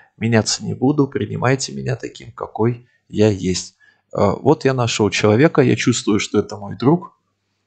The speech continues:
И какой будет мой ответный отклик на это? Я буду проявлять свою природу в открытую, какая она есть, э, не,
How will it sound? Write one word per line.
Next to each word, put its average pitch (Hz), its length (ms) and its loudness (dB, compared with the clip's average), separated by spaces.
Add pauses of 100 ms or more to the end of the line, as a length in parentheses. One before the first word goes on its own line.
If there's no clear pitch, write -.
(360)
И 107 440 2 (120)
какой 117 340 2
будет 101 340 0
мой 104 200 0
ответный 104 460 -2
отклик 180 460 0
на 151 140 -2
это? 151 360 -4 (340)
Я 151 180 4
буду 135 560 2
проявлять 123 460 4
свою 120 320 4
природу 156 760 4
в 107 100 0
открытую, 143 580 2
какая 117 500 4
она 104 240 -8
есть, 151 500 -2 (420)
э, 110 260 4
не, 135 220 0